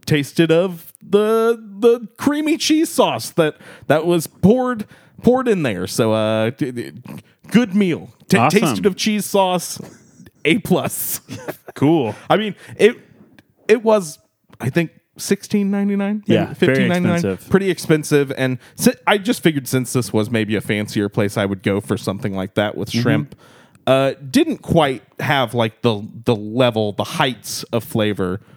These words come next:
Speaker 1: that I was really expecting
Speaker 2: Yeah.
Speaker 1: from it. But the cheese sauce was very good.
Speaker 2: I'm glad you, uh, enjoyed your eating experience,
Speaker 1: I did.
Speaker 2: Dan.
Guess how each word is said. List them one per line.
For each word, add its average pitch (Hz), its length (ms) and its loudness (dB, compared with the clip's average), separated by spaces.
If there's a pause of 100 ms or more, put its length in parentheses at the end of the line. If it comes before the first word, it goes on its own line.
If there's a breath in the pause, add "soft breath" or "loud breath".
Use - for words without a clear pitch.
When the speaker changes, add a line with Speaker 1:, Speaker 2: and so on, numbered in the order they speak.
(140 soft breath)
Speaker 1:
that 107 160 2
I 101 40 -2
was 95 200 -6
really 87 220 -2
expecting 90 640 -4
Speaker 2:
Yeah. - 40 -12
Speaker 1:
from 90 220 -4
it. - 160 -8
But 120 220 0
the 127 200 -2
cheese 165 280 -2
sauce 101 380 -2 (300)
was 110 240 0
very - 300 -10
good. - 240 -12 (720)
Speaker 2:
I'm 123 160 0
glad 185 300 2
you, 165 240 2
uh, 151 340 0 (300)
enjoyed 135 800 0
your 110 200 -2
eating 135 260 -2
experience, 98 600 -2
Speaker 1:
I 147 60 0
did. 190 260 4
Speaker 2:
Dan. - 120 4